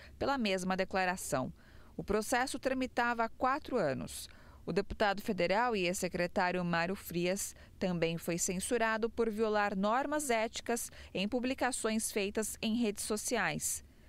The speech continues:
Frias fez um comentário racista sobre o historiador e ativista negro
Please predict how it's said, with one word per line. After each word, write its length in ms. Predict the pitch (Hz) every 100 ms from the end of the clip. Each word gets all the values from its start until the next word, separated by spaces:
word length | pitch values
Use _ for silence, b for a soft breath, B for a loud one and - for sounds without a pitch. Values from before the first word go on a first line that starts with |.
| B
Frias 540 | - - 254 277 277 -
fez 200 | 233 220
um 100 | 220
comentário 520 | 226 202 202 196 190
racista 680 | 220 185 - 233 254 196 185
sobre 320 | - 190 196
o 20 |
historiador 680 | 196 214 190 180 170 185 185
e 40 |
ativista 640 | 180 175 175 160 175 - 170
negro 420 | 160 170 185